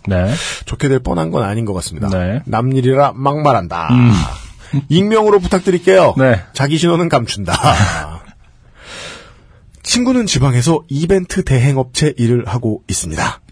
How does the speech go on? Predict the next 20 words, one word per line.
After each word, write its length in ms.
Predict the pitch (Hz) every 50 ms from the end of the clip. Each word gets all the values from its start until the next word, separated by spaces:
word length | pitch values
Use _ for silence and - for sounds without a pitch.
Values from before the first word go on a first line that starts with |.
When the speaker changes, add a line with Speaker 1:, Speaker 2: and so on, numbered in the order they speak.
| _ 95
Speaker 1:
네. 80 | 90 80 82 - - -
Speaker 2:
크고 240 | - 127 110 123
작은 200 | 120 120 113 123
행사들을 460 | 117 113 110 123 110 120 131 160 156 139
많이 260 | 131 131 139 147 147
담당하는 440 | 143 139 139 143 143 147 151 151 143
나름 260 | 135 135 156 151 139
중견 360 | - 143 143 151 160 156 151
기업이라고 440 | 139 143 139 131 139 139 131 135 143
합니다. 320 | 139 135 139 139 - - - _ _ _ _ _ _ _ - - _
이쪽 320 | - 135 139 - 233 233 214
업계 280 | 220 202 - - 190 175
지식이 340 | - 143 127 - 139 143 135
없으신 400 | 117 - - - - - 127 117
분들을 420 | 113 110 104 98 104 95 92 85
위해서 240 | 85 90 85 - 98
말씀을 380 | 78 76 73 - - 90 80 73
드리면 500 | 71 71 78 82 123 170 190 175 147 120
이런 340 | - 107 135 139 143 156 139
업체들은, 540 | 95 - - - - 69 76 78 76 67